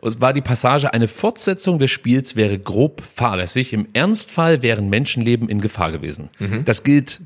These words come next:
Speaker 1: für die gesamte Spielzeit, außer für die ersten zwölf Minuten, gehe ich von aus.
Speaker 2: Äh, ja, also wir, wir werden hinten, glaub ich, nochmal auf die Statements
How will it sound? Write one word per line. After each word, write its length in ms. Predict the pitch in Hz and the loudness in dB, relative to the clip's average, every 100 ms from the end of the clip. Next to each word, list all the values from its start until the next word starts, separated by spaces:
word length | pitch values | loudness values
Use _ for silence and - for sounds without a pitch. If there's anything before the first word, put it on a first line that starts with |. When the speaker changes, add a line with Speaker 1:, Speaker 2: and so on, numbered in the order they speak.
| - | -8
Speaker 1:
für 100 | 127 | -4
die 80 | 117 | -2
gesamte 320 | 110 117 110 | 2 2 2
Spielzeit, 560 | - 156 175 185 180 - | 0 0 2 2 2 2
außer 240 | 139 156 | 0 0
für 60 | 135 | -2
die 80 | 113 | -2
ersten 240 | 117 - | -2 -4
zwölf 200 | 117 107 | -4 -2
Minuten, 280 | 104 90 85 | -2 -2 -8
gehe 80 | 82 | -10
ich 80 | |
von 100 | 90 | -12
aus. 220 | 80 85 _ _ _ _ _ _ | -12 -12 _ _ _ _ _ _
Speaker 2:
Äh, 440 | 87 82 82 - - | -8 -6 -8 -10 -4
ja, 200 | 107 - | -2 -2
also 200 | 104 104 | -2 0
wir, 140 | 117 | 0
wir 320 | 117 113 117 | 0 -2 -8
werden 220 | 139 127 127 | -4 -2 0
hinten, 180 | 147 | 2
glaub 140 | 143 127 | 2 2
ich, 80 | 135 | 2
nochmal 140 | 131 | 2
auf 80 | 123 | 0
die 80 | 113 | 0
Statements 400 | 127 143 127 | 0 0 -4